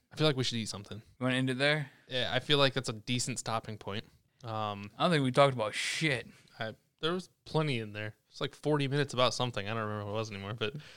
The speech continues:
Speaker 1: there's plenty in there. But it's getting late. We gotta eat, and, uh, y-, I mean, you gotta get home at some point.
Speaker 2: True, yeah, because it's, it's, it's, like I said, it's a, it's a Wednesday.
Speaker 1: It's Tuesday.
Speaker 2: Oh, God damn it. It, it's a Tuesday.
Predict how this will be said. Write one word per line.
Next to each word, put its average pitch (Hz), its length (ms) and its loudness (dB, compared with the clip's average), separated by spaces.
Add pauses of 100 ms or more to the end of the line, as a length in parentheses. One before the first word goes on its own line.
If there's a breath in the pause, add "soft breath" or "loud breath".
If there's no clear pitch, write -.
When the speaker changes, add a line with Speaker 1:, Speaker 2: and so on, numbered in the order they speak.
(160 loud breath)
Speaker 1:
there's 160 140 -2
plenty 165 360 2
in 120 120 0
there. 98 140 -4 (200 soft breath)
But 110 380 2
it's 127 160 -2
getting 120 260 4
late. 117 280 2 (160)
We 120 80 -8
gotta 123 160 4
eat, 113 300 0 (180)
and, 110 300 -2
uh, 101 220 0
y-, 110 200 -16
I 120 40 -8
mean, 107 100 0
you 131 100 0
gotta 104 180 4
get 92 120 -6
home 120 180 -2
at 90 80 -12
some 113 160 -6
point. - 200 -14 (840 soft breath)
Speaker 2:
True, 160 280 6
yeah, 139 220 6
because 131 320 0 (400 soft breath)
it's, 143 200 0
it's, 143 220 4
it's, 127 200 4
like 131 100 2
I 120 40 -2
said, 123 160 2
it's 135 220 0
a, 131 260 4
it's 131 140 2
a 123 60 2
Wednesday. 123 720 4 (100)
Speaker 1:
It's - 100 -20
Tuesday. 117 380 -10 (300)
Speaker 2:
Oh, 120 120 -8 (360)
God 135 120 -8
damn 110 260 -6
it. - 60 -18 (340)
It, 131 180 -4
it's 131 160 -4
a - 40 -16
Tuesday. 123 680 4